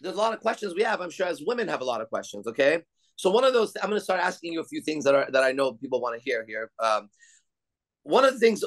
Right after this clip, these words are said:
I wanna know, and, uh, men wanna know, is when a, when a woman of your caliber or your friends, when you guys were there, and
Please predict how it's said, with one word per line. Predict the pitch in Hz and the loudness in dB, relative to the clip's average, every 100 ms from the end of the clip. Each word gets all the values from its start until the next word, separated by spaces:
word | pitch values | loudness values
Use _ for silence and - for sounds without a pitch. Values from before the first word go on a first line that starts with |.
| - | 2
I | 175 | 4
wanna | 175 175 | 4 2
know, | 165 160 156 160 - | 0 0 0 -2 -4
and, | 143 143 139 - | -4 -6 -8 -4
uh, | 135 127 123 123 | -2 0 -2 -2
men | 147 185 | 0 0
wanna | 175 151 139 | 2 -2 -2
know, | 135 139 139 | -2 -2 0
is | 139 135 123 - _ _ _ _ _ _ _ | -2 -2 -8 -20 _ _ _ _ _ _ _
when | - 185 | -2 0
a, | 190 | 0
when | 160 190 185 180 | 2 2 2 2
a | 170 | 2
woman | 208 254 | 4 2
of | 160 | 4
your | 196 | 2
caliber | - 180 165 151 | 2 2 2 0
or | 135 151 | -4 -6
your | 156 | -8
friends, | - 190 165 | -2 -2 -2
when | 139 | -8
you | 151 | -2
guys | 151 143 123 | 0 0 -4
were | 127 | -4
there, | 127 110 - _ _ - | -4 -6 -12 _ _ -2
and | 143 151 147 | 0 2 0